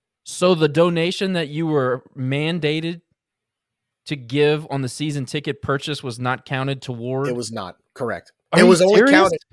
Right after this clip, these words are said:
Speaker 2: it was counted as a priority. I think it was counted as priority points slash,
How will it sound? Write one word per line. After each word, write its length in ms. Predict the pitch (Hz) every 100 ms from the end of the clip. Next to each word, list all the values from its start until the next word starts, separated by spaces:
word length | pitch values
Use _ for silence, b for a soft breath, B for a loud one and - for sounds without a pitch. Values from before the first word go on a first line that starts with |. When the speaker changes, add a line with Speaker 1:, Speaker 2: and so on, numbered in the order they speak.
| b b
Speaker 2:
it 80 | 185
was 140 | 185 -
counted 360 | 185 190 196
as 240 | 156 151 135
a 40 |
priority. 580 | - - 127 127 160 127
I 60 |
think 160 | 127 208
it 40 |
was 140 | 165 139
counted 340 | 160 160 147
as 140 | 127 113
priority 400 | - 120 139 139
points 340 | - 123 117
slash, 560 | - 123 113 107 -